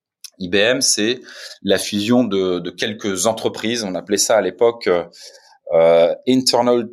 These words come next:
Time Recording Company, Tabulating Machine Company. Et en fait, le, la, le premier nom d'I B M, c'est, c'était C T R,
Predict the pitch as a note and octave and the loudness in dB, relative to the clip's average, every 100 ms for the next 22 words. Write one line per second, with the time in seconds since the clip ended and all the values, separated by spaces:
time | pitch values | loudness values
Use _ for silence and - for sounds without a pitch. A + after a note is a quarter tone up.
0 | - - B2 C3 A2 G#2 - G#2 A#2 A2 | -8 -4 -2 0 -2 -2 0 -2 -2 -8
1 | A2 A#2 A2+ A#2 B2 B2+ B2+ C3 _ - | -6 -6 -2 -2 -2 -2 -4 -10 _ 0
2 | E3+ D3 C#3+ C#3+ C#3+ C3 A2 A2 C3 A#2 | 0 0 -6 -6 -6 -4 0 -2 -4 -6
3 | - A2 A2+ A2+ A#2 B2 _ _ _ - | -4 -2 -2 -2 -10 -12 _ _ _ -20
4 | _ F#2 F2+ - - - G#2 G2+ G2+ F#2 | _ 0 0 0 -6 -4 2 2 4 2
5 | F#2 G2 - - D#3+ D3+ C#3+ C#3+ B2 - | 0 -4 -4 -2 0 -2 -4 -4 -4 0
6 | G#2 A2 C#3+ D3 F2 - F#2+ - - - | 2 4 2 -2 -4 -4 -4 -4 -6 -6
7 | - B2 C#3 - - D3+ - C3+ - F2+ | -4 -4 -2 -2 0 -2 -2 -4 -2 -4
8 | D#2 - | -4 -8